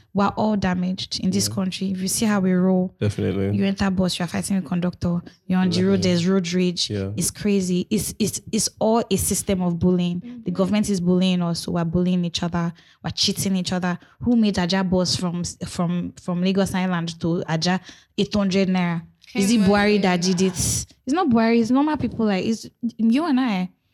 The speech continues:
Speaker 2: Yeah.
Speaker 1: We're all bullies in some way, in somebody's story. But just be careful that you're that bully who is very aware of what you're doing so that
Speaker 2: Yeah.
Speaker 1: you're accountable for, for what you're doing.
Speaker 2: Yeah.
Speaker 1: Um, on that note, two three four Essential.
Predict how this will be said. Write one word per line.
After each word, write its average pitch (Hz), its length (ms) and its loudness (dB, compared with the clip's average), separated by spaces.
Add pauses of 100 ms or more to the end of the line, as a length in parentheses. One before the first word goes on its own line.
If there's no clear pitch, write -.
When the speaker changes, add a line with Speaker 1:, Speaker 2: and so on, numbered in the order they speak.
(180)
Speaker 2:
Yeah. 117 120 -2
Speaker 1:
We're 214 100 4
all 233 200 2
bullies 190 520 -2
in 185 140 -2
some 190 260 -2
way, 185 140 0
in 185 60 0
somebody's 208 360 0
story. 180 540 -2 (420)
But 208 100 2
just 311 200 0
be 202 40 2
careful 214 520 0
that 190 100 0
you're 185 160 0
that 202 240 0
bully 185 320 2
who 190 160 0
is 185 140 2
very 190 180 0
aware 175 460 0 (100)
of 170 400 0
what 185 220 -2
you're 170 100 0
doing 170 420 0
so - 140 -6
that 180 120 2
Speaker 2:
Yeah. 180 40 2
Speaker 1:
you're 180 140 2
accountable 202 480 -2
for, - 180 -12 (440)
for 180 120 -4
what 180 220 -4
you're 170 80 -4
doing. 175 480 -2
Speaker 2:
Yeah. 101 280 -2 (360)
Speaker 1:
Um, 190 340 0
on 196 120 0
that 226 180 0
note, 214 260 -2
two - 800 -4
three 202 220 -2
four 190 260 -2
Essential. 190 580 -4